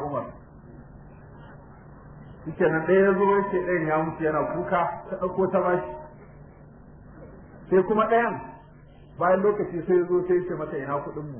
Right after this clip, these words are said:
Sai ta yi, "Ɗan uwanka ya zo na ba shi ya ce ka mutu." Ce to, "Ni kin ga ba mutu ba, ƙarya yake,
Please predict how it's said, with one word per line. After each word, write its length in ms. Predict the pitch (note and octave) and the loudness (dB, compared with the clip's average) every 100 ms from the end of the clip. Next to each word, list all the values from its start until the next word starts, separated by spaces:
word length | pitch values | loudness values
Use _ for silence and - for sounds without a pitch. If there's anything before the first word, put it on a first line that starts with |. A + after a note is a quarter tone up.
| G2+ | -14
Sai 100 | F3+ | -12
ta 140 | F#3 F#3 | -4 0
yi, 80 | |
"Ɗan 120 | G3 A3 | 0 0
uwanka 220 | A3 G#3 F3+ | -2 -4 -2
ya 120 | D#3+ | 0
zo 80 | D#3+ | 0
na 140 | D#3 | -2
ba 200 | D#3 D#3+ | -2 -2
shi 100 | D3+ | -2
ya 120 | C#3+ D3 | -4 -2
ce 140 | D#3+ | -4
ka 160 | - B2 | -4 -6
mutu." 220 | B2 - - | -6 -14 -16
Ce 60 | - | -14
to, 100 | C3 | -12
"Ni 240 | C3+ F3 F#3 | -8 -4 -4
kin 140 | G3+ | 0
ga 100 | G#3 | 2
ba 80 | F#3+ | 2
mutu 240 | D#3 D3+ | 0 -4
ba, 100 | C#3+ | -6
ƙarya 300 | C#3 C#3 D3 | -4 -4 -2
yake, 280 | D3 C#3 B2 | -2 -4 -12